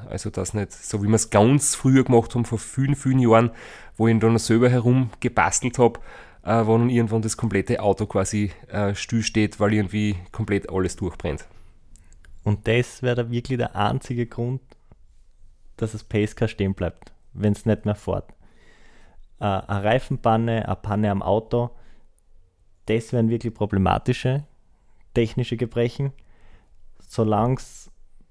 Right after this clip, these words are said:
Speaker 2: bei den Gimmicks bleibt, die das Leben zwar angenehmer machen, aber die sind nicht essentiell,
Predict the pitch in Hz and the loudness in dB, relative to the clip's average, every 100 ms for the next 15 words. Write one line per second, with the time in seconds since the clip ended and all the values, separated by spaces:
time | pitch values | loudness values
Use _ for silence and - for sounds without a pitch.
0 | - 101 104 104 123 131 113 - - - | -4 0 0 2 2 4 2 -2 -16 -18
1 | - - - - 104 95 95 98 - - | -20 -20 -20 -2 4 4 4 0 -6 -20
2 | - - - - - - - - - - | -20 -20 -20 -20 -20 -20 -20 -20 -20 -2
3 | 104 101 - 101 101 - 92 92 110 127 | 0 2 0 0 0 0 0 2 2 4
4 | 120 123 120 117 - 120 95 98 101 - | 2 2 0 -2 -2 -4 -2 -2 -4 -2
5 | 101 101 95 98 - 95 - 98 104 | 0 0 -2 -6 -6 -10 -6 -2 0